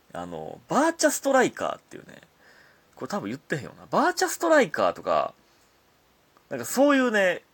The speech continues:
昔流行ったんですよ。足に、えー、センサーをつけて、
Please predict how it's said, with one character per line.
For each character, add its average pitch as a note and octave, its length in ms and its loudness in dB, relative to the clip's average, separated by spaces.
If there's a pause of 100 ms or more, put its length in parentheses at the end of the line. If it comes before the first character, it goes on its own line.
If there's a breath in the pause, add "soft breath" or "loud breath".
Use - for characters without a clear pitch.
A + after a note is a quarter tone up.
(140)
昔 A#3+ 600 2
流 - 60 -16
行 D4 220 4
っ B3+ 100 2
た - 120 -4
ん - 20 -16
で - 60 -18
す - 100 -16
よ。 - 120 -10
足 G3 280 4
に、 F3 300 -4 (580 soft breath)
え G#2 580 6
ー、 - 20 0
セ B3+ 180 4
ン A3 80 4
サ A2 160 4
ー - 20 6
を F#2 160 0
つ - 100 -8
け C#3+ 120 0
て、 A2+ 380 0